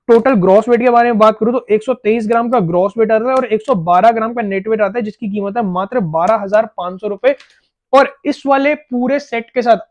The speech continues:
आपको दिए जाएंगे ये वाले छह सिल्वर कॉइन्स। जी हाँ दोस्तों, ये वाले जो सिल्वर कॉइन्स है, पूरे के पूरे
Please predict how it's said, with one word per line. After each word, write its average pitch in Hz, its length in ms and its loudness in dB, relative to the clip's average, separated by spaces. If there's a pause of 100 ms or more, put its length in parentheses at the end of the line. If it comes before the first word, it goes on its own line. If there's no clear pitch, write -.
आपको 220 340 0
दिए 220 220 -2
जाएंगे 214 300 -2
ये 190 240 0
वाले 196 320 2 (140)
छह 240 280 0
सिल्वर 196 360 -2
कॉइन्स। 170 280 -6
जी 190 120 -4
हाँ 233 120 -2
दोस्तों, 226 280 -2
ये 190 120 -2
वाले 196 260 0
जो 247 60 0
सिल्वर 214 300 -4
कॉइन्स 208 260 -6
है, 240 60 -2
पूरे 220 300 -4
के 233 60 -4
पूरे 220 220 -2